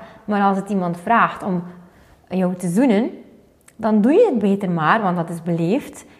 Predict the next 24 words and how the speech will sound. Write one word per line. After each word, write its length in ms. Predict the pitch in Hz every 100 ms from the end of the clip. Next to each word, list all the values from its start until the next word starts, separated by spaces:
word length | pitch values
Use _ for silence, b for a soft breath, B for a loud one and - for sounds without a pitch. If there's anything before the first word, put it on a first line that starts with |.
| B
En 200 | - 208 214 208 208 214 208 208
daar 160 | 202
ga 180 | 202 202
je 120 | 196
beter 320 | 190 247 233
gewoon 400 | 196 196 196 196
niet, 360 | 202 214 - -
ehm, 460 | - 180 180 180 180 180 - - _ _ _ _ _ _ _ _ - - _ _ _ _ _ _
ja, 320 | - 220 196 - - - 240 - _ _ _ _
tegenaan, 520 | - 208 185 233 277
eh, 500 | 180 170 165 165 165
daar 100 | 180
ga 120 | 180
je 100 | 196
beter 300 | 180 214 214
gewoon 180 | 196 190
niet 160 | 196 202
tegen 240 | 196 190
in. 320 | - 262 226 B B B B B B B B _ _ _
Dus 500 | 190 170 180 170 170
doe 220 | 202 294
het 140 | 240 -
gewoon 260 | 170 156
maar." 400 | 156 156 156 -